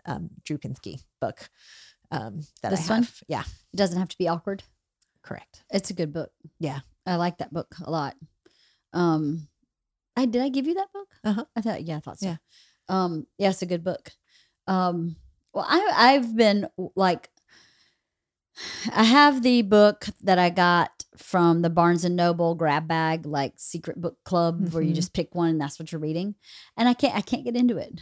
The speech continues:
Speaker 2: I keep starting it and going, "I'm not, I don't wanna read this right now." And I don't, I'm not saying the book is bad. I'm not in the mood.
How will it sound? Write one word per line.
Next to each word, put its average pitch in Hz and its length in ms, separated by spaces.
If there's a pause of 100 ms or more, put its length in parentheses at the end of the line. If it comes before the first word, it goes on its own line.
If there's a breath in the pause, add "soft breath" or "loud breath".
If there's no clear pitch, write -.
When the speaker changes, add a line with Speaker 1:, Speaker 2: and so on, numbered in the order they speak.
(140)
Speaker 2:
I 185 60
keep - 220
starting 190 420
it 214 140
and 196 100
going, 185 300
"I'm 226 100
not, 233 200
I 202 80
don't 226 120
wanna 226 160
read 196 160
this 175 160
right - 120
now." 117 400
And 202 180
I 214 160
don't, 220 320
I'm 220 140
not 247 180
saying 240 180
the 202 60
book 190 160
is 175 140
bad. 170 440 (200)
I'm 208 100
not 202 180
in 190 60
the 175 60
mood. 165 460